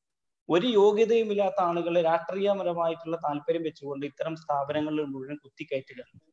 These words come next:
അവരുടെയൊക്കെ ഉത്തരവാദിത്വം എന്ന് പറയുന്നത്, ബാലാവകാശ കമ്മീഷന്റെ ഉത്തരവാദിത്വം എന്ന് പറയുന്നത് ഇത്തരം വിഷയങ്ങളിൽ ഇടപെട്ടുകൊണ്ട്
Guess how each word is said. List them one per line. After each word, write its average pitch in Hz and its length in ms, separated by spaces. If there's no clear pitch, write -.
അവരുടെയൊക്കെ 220 380
ഉത്തരവാദിത്വം 208 560
എന്ന് 196 120
പറയുന്നത്, 180 420
ബാലാവകാശ 180 540
കമ്മീഷന്റെ 175 400
ഉത്തരവാദിത്വം 170 380
എന്ന് 165 100
പറയുന്നത് 160 260
ഇത്തരം 196 340
വിഷയങ്ങളിൽ 160 580
ഇടപെട്ടുകൊണ്ട് 139 640